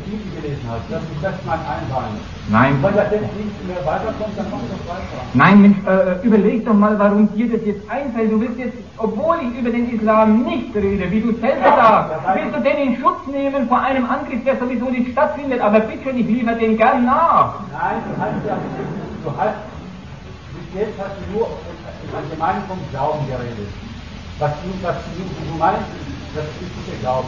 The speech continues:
Speaker 1: sonst glaub-, meinst du, das, das ist nicht der Glauben, du meinst sonst, sonst nicht. Warum redest du vom,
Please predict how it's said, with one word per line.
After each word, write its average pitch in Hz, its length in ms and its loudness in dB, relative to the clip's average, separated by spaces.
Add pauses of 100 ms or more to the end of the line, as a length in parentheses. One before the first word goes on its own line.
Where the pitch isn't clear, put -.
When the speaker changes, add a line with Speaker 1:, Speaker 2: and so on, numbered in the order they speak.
Speaker 1:
sonst 185 300 -6
glaub-, 156 260 -2
meinst 165 280 -6
du, 156 80 -8
das, 143 400 -8
das 143 100 0
ist 202 40 -6 (120)
nicht 190 80 -8
der 185 160 -6
Glauben, 139 240 -2
du 127 140 -6
meinst 175 180 -6
sonst, 165 220 -10
sonst 165 260 -8
nicht. 156 220 -8 (1120)
Warum 180 240 0
redest 214 220 0
du - 40 -6
vom, 185 140 -6